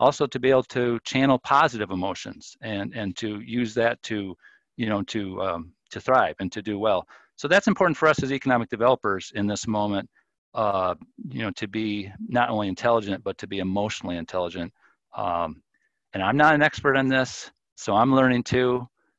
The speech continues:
Um, by the way, our colleague Christy Kalavig just told me last night that if anyone in this re-, anyone in this session wants to learn more,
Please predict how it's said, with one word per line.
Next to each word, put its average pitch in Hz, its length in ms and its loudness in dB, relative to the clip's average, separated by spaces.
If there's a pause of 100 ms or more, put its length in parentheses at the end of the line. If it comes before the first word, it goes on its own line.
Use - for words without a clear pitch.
(160)
Um, 95 400 -2 (120)
by 127 180 6
the 135 80 6
way, 104 240 2
our 104 180 2
colleague 147 460 2
Christy - 380 -2
Kalavig 117 640 2 (420)
just - 220 0
told 123 160 4
me 120 100 2
last 120 320 2
night 117 300 0
that 107 240 0
if 98 160 -8
anyone 143 300 4
in 131 60 4
this 120 200 -2
re-, 120 120 -4 (200)
anyone 139 320 4
in 123 80 2
this 117 140 -2
session 113 320 -2
wants 110 200 -2
to 101 80 -8
learn 113 180 0
more, 117 320 2